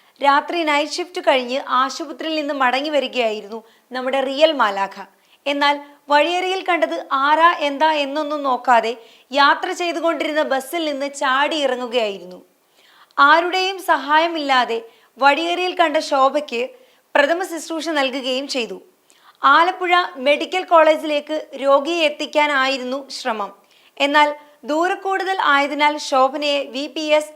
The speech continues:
ലേക്ക് ഷോറിലേക്ക് കൊണ്ടുപോവുകയായിരുന്നു. ഹോസ്പിറ്റലിൽ പോകും വഴി ശോഭനയുടെ ജീവൻ നിലനിർത്താൻ സി പി ആർ നൽകുകയും ചെയ്തു. വേണ്ട എല്ലാ മെഡിക്കൽ സൗകര്യങ്ങളും ശോഭന എന്ന അറുപത്തിമൂന്നുകാരിക്ക് കിട്ടിയെങ്കിലും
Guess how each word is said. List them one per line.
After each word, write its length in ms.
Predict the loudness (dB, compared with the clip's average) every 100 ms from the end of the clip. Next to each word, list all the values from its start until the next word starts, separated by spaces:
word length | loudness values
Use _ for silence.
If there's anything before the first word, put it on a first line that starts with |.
| 0
ലേക്ക് 280 | 2 2 -2
ഷോറിലേക്ക് 460 | 2 2 4 0 0 -2
കൊണ്ടുപോവുകയായിരുന്നു. 960 | 0 0 4 4 4 -2 -2 -10 -16 -20 _ _ _ _ _ _ 4
ഹോസ്പിറ്റലിൽ 580 | 4 4 -6 -2 0 2 10
പോകും 340 | 10 10 4 4
വഴി 220 | 4 0 -10 _ _ 0
ശോഭനയുടെ 540 | 6 6 6 0 0 -2
ജീവൻ 260 | -4 -2 -2
നിലനിർത്താൻ 580 | 0 2 0 0 0 0 -8 -8
സി 120 | -4 -4 0
പി 80 | 4
ആർ 100 | 4 4
നൽകുകയും 540 | -2 -2 -2 -2 -2 -4
ചെയ്തു. 260 | -6 -8 -12 -18 _ _ _ _ _
വേണ്ട 320 | 2 2 4 2 4 4
എല്ലാ 240 | 4 2 2
മെഡിക്കൽ 360 | 0 -2 -2 -2 0
സൗകര്യങ്ങളും 600 | 2 2 0 -2 -2 -4 -6 -20 -14 2
ശോഭന 360 | 6 6 4 0 0
എന്ന 140 | 2 2
അറുപത്തിമൂന്നുകാരിക്ക് 1040 | 2 0 -2 -4 -4 -4 2 2 2 -6 -8
കിട്ടിയെങ്കിലും 640 | -8 -2 -2 -2 -6 -10